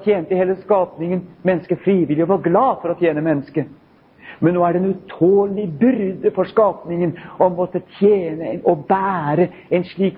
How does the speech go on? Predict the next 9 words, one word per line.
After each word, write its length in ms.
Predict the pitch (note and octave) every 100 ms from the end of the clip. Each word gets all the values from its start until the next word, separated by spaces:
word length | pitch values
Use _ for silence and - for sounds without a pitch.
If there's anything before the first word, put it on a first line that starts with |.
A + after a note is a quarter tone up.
| -
forferdelig 760 | F#3+ - D#3 D3+ D3 C3 D#3+ D3+
herre 320 | F#3+ D3+ C#3
og 100 | D3
hersker, 480 | F#3+ F3+ - F3+ C#3 - _ -
og 120 | D3+
være 200 | D#3+ E3+ -
trell 320 | F#3 A#3 G#3+ C#3 - - _ F#3
under 200 | F3+ E3+
hans 220 | F3+ D3+